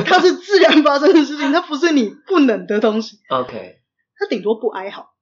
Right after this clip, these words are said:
Speaker 2: 嗯。
Speaker 1: 但是不哀嚎的情况下，就是你平常自然反应，它可以做到。
Speaker 2: 嗯。
Speaker 1: 但是不能痛这个东西是做不到的。
Speaker 2: OK。
Speaker 1: 嗯。然后之前还有一个他回应的，他是跟我说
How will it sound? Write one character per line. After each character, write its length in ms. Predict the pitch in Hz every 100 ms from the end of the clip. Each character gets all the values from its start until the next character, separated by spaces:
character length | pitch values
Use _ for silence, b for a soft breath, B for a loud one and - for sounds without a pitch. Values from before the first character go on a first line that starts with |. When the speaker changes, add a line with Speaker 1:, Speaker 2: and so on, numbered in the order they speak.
| _ _ _
Speaker 2:
嗯。 260 | - 254 208
Speaker 1:
但 120 | 359
是 40 | 349
不 120 | 349
哀 160 | 294
嚎 160 | 277 214
的 80 | 202
情 180 | 226 220
况 100 | 247
下， 140 | 233
就 100 | 277
是 200 | 262 240
你 80 | 180
平 240 | - 208
常 180 | 226 202
自 160 | - 220
然 100 | 190
反 120 | 175
应， 80 | 208
它 160 | 302
可 160 | 302 220
以 60 | 175
做 200 | 196 175
到。 200 | - _ _
Speaker 2:
嗯。 140 | 147 226
Speaker 1:
但 140 | 302
是 80 | 302
不 260 | - - 311
能 220 | 208 196
痛 200 | 269 214
这 80 | 233
个 60 |
东 140 | 196 208
西 40 |
是 120 | 226
做 160 | 220 240
不 100 | -
到 140 | -
的。 160 | - _ _ _ _ _
Speaker 2:
OK。 160 | 104 _ - _ _ _ _ 262
Speaker 1:
嗯。 300 | 214 175 _ b b b -
然 140 | 233
后 220 | 277 269
之 140 | 226 269
前 120 | 254
还 100 | 208
有 80 | 190
一 40 |
个 380 | 190 202 185 170
他 440 | - 220 196 196 220
回 280 | - 196
应 160 | 208 214
的， 80 | 190
他 100 | 202
是 60 |
跟 180 | 196 196
我 60 | 180
说 300 | - 190